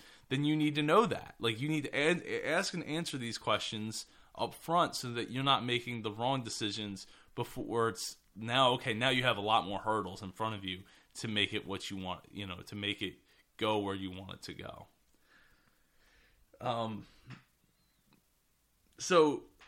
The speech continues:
so yeah, so anyway, I think, I think we're gonna wrap up here because <coughs> this cough and my throat, and I have two talks to give this week. Uh, one in Philly, one in Camden. Really looking forward to 'em. Um,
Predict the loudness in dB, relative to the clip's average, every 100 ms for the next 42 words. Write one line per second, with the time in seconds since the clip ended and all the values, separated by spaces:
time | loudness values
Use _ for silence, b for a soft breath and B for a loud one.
0 | -10 0 6 8 8 4 6 8 8 6
1 | 6 6 6 2 -2 -2 0 0 -2 0
2 | 0 2 2 6 8 8 6 0 0 0
3 | -2 -10 -10 -10 -8 -2 0 0 -4 -2
4 | 2 4 4 0 0 0 0 0 -4 -6
5 | -6 -2 -2 -2 2 2 2 -4 B B
6 | B -4 -4 2 0 0 -6 _ -6 0
7 | 2 4 2 0 -6 0 2 2 0 -4
8 | -4 -4 -6 -4 -4 -4 -8 -20 b b
9 | b b -4 -2 2 4 4 4 2 4
10 | 4 2 0 0 0 0 -2 -2 -2 -2
11 | -4 -4 -8 b b b b -4 2 4
12 | 4 2 -2 -4 0 0 0 -2 0 0
13 | -2 -6 -10 -18 _ -18 -14 -12 -12 -14
14 | -18